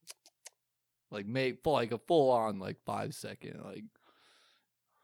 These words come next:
I don't know if there was tongue. I didn't see any, but there quite possibly could have been.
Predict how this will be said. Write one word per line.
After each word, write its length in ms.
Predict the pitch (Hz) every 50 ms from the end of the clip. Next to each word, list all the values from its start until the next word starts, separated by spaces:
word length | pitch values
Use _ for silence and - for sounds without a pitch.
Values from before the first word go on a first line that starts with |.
| _ _ _ _ _ _ -
I 40 | 131
don't 120 | 127 127
know 60 | 120 117
if 80 | 110
there 100 | 120 113
was 140 | 101 98 -
tongue. 400 | - - 139 117 113 117 117 113
I 60 | 107
didn't 180 | 104 101 98 -
see 240 | - - 113 107 110
any, 180 | 110 110 107
but 240 | 104 98 98 95 95
there 220 | - 101 98 98 - - _ _
quite 280 | - - 113 101 101 -
possibly 380 | - 101 98 - - - - 101
could 140 | - -
have 120 | 104 - -
been. 260 | 98 90 - 107 120